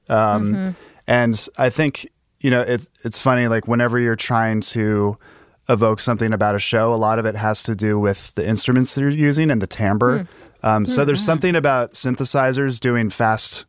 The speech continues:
Speaker 1: you know, arpeggios that just screams science and technology.
Speaker 3: <laughs> Go ahead and tell me what an arpeggio is.
Speaker 1: So an arpeggio, like, um, is basically just taking the notes of a chord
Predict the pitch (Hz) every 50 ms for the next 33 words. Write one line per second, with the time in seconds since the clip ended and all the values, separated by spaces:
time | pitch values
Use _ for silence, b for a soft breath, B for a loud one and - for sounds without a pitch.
0 | _ - 143 117 110 107 95 78 107 101 - - 113 107 101 113 120 120 123 123
1 | 127 127 - - - 98 90 - 107 101 - - - _ - - - - 110 110
2 | 110 107 104 92 - - - _ _ - - - 107 98 98 101 107 110 113 -
3 | - - - - _ - 92 98 98 90 87 90 92 - - - - B B B
4 | B - 110 98 104 101 107 107 117 123 117 131 135 143 139 - B B B B
5 | B B B B B B _ _ - 180 175 196 202 214 220 226 220 208 - -
6 | 190 165 175 170 160 151 147 147 139 139 139 135 127 123 - 127 120 127 117 113
7 | 113 113 120 120 123 123 - - - - _ - - 165 170 165 160 156 147 -
8 | 175 190 180 165 170 165 156 147 143 143 147 143 139 131 123 - - - - -
9 | _ _ _ - 123 117 110 110 110 107 107 107 110 - 143 135 113 107 143 151
10 | 147 - 147 151 151 131 131 127 - - 143 139 123 139 131 123 120 117 117 117
11 | 123 - - 135 107 107 - - - 117 113 110 120 131 143 -